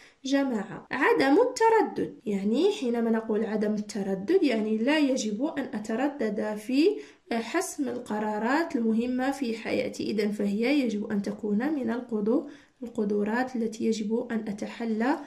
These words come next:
بها. أحترم قواعد سير النقاش، إذن حينما، يعني لا أتناقش نفسي مع نفسي، بل أتناقش مع مجموعة، إذن فهي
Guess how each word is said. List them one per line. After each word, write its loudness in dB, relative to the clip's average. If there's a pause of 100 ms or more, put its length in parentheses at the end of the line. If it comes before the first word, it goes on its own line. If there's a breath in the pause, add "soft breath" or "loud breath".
(300 loud breath)
بها. -4 (160)
أحترم 6 (140)
قواعد 4
سير 4 (100)
النقاش، 0
إذن 0
حينما، 2 (420 loud breath)
يعني 2
لا 6
أتناقش 2
نفسي -2
مع 0
نفسي، -2
بل 2 (400)
أتناقش 0
مع 2
مجموعة، 2
إذن 0
فهي 0